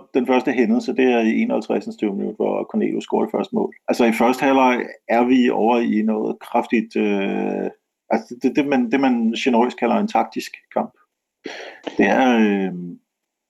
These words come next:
det er intenst, og, øh, der bliver ikke givet meget plads, men der bliver heller ikke satset voldsomt. Det er, det, det, det er meget forsigtigt, og, øh, og Brøndby er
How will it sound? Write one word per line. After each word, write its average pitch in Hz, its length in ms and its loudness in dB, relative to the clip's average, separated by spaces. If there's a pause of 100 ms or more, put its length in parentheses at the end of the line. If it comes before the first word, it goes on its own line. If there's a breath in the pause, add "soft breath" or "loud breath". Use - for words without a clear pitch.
(100)
det 120 120 4
er 104 180 2
intenst, 120 600 -2
og, 110 440 2
øh, 107 580 -2
der - 140 -2
bliver - 160 -2
ikke 127 360 2
givet 110 180 -2
meget 107 220 -2
plads, 135 300 -2
men 214 120 -2
der - 60 0
bliver 110 140 -4
heller 123 160 2
ikke 120 140 -4
satset 110 320 -2
voldsomt. 110 440 -4 (180)
Det 110 100 0
er, 107 360 0
det, 110 220 -4 (200)
det, 113 100 2
det 107 80 -6
er 135 60 4
meget 131 200 2
forsigtigt, 131 540 0
og, 110 340 2
øh, 101 260 -2 (1600 loud breath)
og - 120 -2
Brøndby - 300 0
er - 140 0